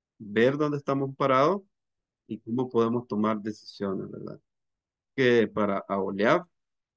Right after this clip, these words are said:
te auguro, pues, mucho éxito. Usted está tomando bastantes apuntes. Tengo de diferentes rubros. Eh, tengo de turismo, de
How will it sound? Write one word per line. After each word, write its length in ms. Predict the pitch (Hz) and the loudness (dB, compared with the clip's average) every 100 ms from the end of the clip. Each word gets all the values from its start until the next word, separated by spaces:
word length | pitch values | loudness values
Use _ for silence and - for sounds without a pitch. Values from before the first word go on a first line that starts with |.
| _ 98 | _ -4
te 100 | 98 | -2
auguro, 540 | 98 95 113 123 123 | -2 -4 -4 -2 -2
pues, 200 | - 98 | -2 -4
mucho 320 | 104 107 - | -4 -6 -2
éxito. 640 | 123 175 160 156 143 139 139 _ _ | 0 0 -4 -4 -2 -2 -6 _ _
Usted 300 | 107 101 - | -12 -8 -6
está 220 | 107 113 | -4 -4
tomando 440 | - 104 104 107 101 | -4 -2 -2 -2 -4
bastantes 340 | 98 101 101 | -6 -10 -8
apuntes. 640 | 98 - 147 156 147 127 127 _ _ _ _ _ _ _ - | -12 -6 -4 -4 -2 -2 -4 _ _ _ _ _ _ _ -4
Tengo 320 | 107 107 113 | -2 2 4
de 160 | 107 101 | 4 4
diferentes 540 | 98 98 101 98 104 | 2 -2 -4 -6 -6
rubros. 540 | 110 156 143 135 135 _ _ _ _ _ _ - | -2 0 2 0 -2 _ _ _ _ _ _ -8
Eh, 140 | 101 | -6
tengo 420 | 98 107 107 107 98 | -4 -2 0 0 -2
de 80 | |
turismo, 840 | - - 135 151 131 120 117 117 120 _ _ _ | -4 -4 -2 -2 -2 -4 -4 -6 -10 _ _ _
de 400 | 101 98 98 - | -8 -6 -8 -12